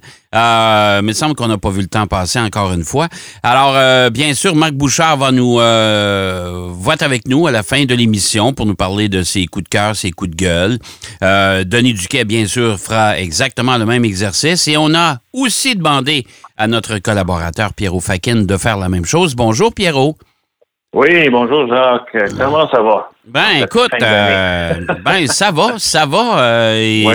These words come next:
Speaker 2: hein ?
Speaker 1: honnêtement, euh, écoute, euh, je pense que, euh, cette année particulièrement, on va profiter du temps des fêtes, euh, bon,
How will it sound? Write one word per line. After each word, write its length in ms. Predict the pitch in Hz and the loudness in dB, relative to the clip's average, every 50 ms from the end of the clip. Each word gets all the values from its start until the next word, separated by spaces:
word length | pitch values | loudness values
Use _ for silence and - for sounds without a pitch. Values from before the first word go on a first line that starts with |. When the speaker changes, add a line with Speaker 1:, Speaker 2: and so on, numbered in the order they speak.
| 117 107 | 0 0
Speaker 2:
hein ? 160 | 98 110 123 - _ _ - | -2 -4 -6 -10 _ _ -2
Speaker 1:
honnêtement, 520 | 113 139 160 117 - - 139 151 190 226 220 | 0 2 2 0 0 0 -2 -2 0 0 0
euh, 720 | 185 139 120 110 110 107 107 104 104 104 101 101 101 101 98 98 | 0 0 2 2 2 2 2 0 0 0 0 0 0 0 -2 -2
écoute, 260 | 90 - 123 104 - - 131 | -2 -2 -4 -4 -2 -2 0
euh, 160 | 120 117 110 | 0 0 0
je 80 | - | -2
pense 320 | - - 196 220 214 - - | -2 -2 -2 -2 -2 -2 -2
que, 340 | 156 139 135 127 120 117 113 - _ - - - _ _ _ 104 | 0 0 2 2 2 0 -2 -4 _ -20 -20 -20 _ _ _ -12
euh, 240 | 104 110 110 107 104 104 90 92 | -8 -4 -4 -4 -4 -4 -4 -4
cette 340 | - - - 190 190 - 165 | -2 -2 0 -2 -2 -2 -2
année 300 | 139 123 127 147 180 - | -2 0 0 -2 -2 -2
particulièrement, 760 | - 139 117 - - - 131 113 110 107 104 92 95 117 151 170 - - - - _ _ _ _ - | -4 -6 -6 -8 -8 -6 -4 -2 0 0 0 0 -2 -2 -2 -4 -6 -10 -20 -20 _ _ _ _ -4
on 80 | 98 98 | -2 0
va 140 | 95 117 113 | 0 0 0
profiter 440 | - 139 123 - - - - 180 170 | 0 -2 -2 -2 -4 -4 -4 -4 -4
du 140 | 123 98 - | -4 -4 -4
temps 220 | - 135 131 123 | -2 -2 -2 0
des 160 | 113 110 101 | 0 -2 -2
fêtes, 400 | - - 131 139 139 131 - - | -2 -2 -2 0 -2 -2 -4 -4
euh, 440 | 104 98 95 87 85 82 80 73 71 - - - 82 92 | -4 -2 -2 -2 -4 -4 -6 -8 -10 -12 -16 -16 -10 -6
bon, 160 | 95 90 | -6 -6